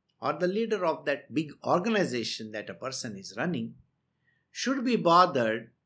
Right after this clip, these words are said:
about the survival of the smallest member in the family over there. How is he going to survive? Does he have food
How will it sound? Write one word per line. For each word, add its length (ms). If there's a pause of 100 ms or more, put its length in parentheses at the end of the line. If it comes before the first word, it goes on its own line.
(680)
about 580 (680)
the 100
survival 800
of 180
the 80
smallest 560
member 420
in 140
the 80
family 480
over 340
there. 200 (1700)
How 140
is 160
he 80
going 180
to 80
survive? 540 (1600)
Does 240
he 140
have 260
food 360